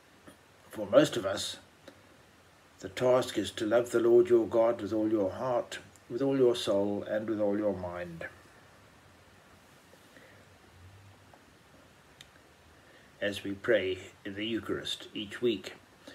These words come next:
But for some, he asks more. Jeremiah was given a lifelong task. In this morning's reading,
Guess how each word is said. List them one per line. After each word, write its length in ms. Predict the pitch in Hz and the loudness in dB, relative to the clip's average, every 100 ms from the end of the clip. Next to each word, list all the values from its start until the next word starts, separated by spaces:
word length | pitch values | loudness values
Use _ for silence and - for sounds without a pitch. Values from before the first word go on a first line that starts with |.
| - - - | -20 -20 -6
But 180 | 214 208 | -6 -2
for 140 | 151 | -2
some, 340 | - 127 131 120 | 4 4 2 -2
he 180 | 120 | 2
asks 440 | 104 98 110 - - | 2 2 -2 -6 -6
more. 260 | 117 87 - - - - - - - - - | -4 -4 -8 -20 -20 -20 -20 -20 -20 -20 4
Jeremiah 640 | 120 131 127 120 127 131 | 6 6 4 4 8 10
was 200 | 127 120 | 8 4
given 260 | 135 127 127 | 2 2 2
a 80 | |
lifelong 540 | 123 143 147 101 87 90 - | 2 2 -2 -4 -6 -6 -6
task. 480 | 76 76 - - - - - - | -6 -6 -12 -16 -20 -20 -20 -16
In 100 | 95 | -12
this 220 | 92 95 113 | -10 -8 -2
morning's 420 | 117 117 107 101 | -2 -2 -4 2
reading, 460 | 120 120 123 131 | 2 4 0 -2